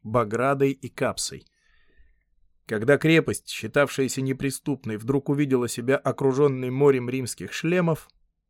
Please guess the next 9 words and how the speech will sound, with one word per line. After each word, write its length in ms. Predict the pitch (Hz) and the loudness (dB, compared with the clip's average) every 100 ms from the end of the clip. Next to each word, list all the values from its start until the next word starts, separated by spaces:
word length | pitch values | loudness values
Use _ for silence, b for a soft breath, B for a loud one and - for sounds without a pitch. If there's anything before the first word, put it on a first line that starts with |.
| _ | _
она 280 | - 156 165 | -4 0 0
сдалась 440 | 131 107 110 127 110 | 0 -2 0 0 -2
без 180 | 107 | -8
боя. 400 | 90 92 85 82 - b b b b _ _ _ - | -6 -8 -8 -12 -16 b b b b _ _ _ -6
Но 160 | 113 | 2
Югурте 640 | 151 160 180 196 - 180 - _ _ _ _ _ | 4 6 6 2 2 -4 -4 _ _ _ _ _
опять 540 | 156 147 185 185 - _ _ | 0 2 2 0 -4 _ _
удалось 560 | 120 107 101 95 - - _ | -6 -4 -4 -6 -10 -14 _
сбежать. 680 | 107 92 92 82 76 - | -10 -8 -10 -10 -16 -20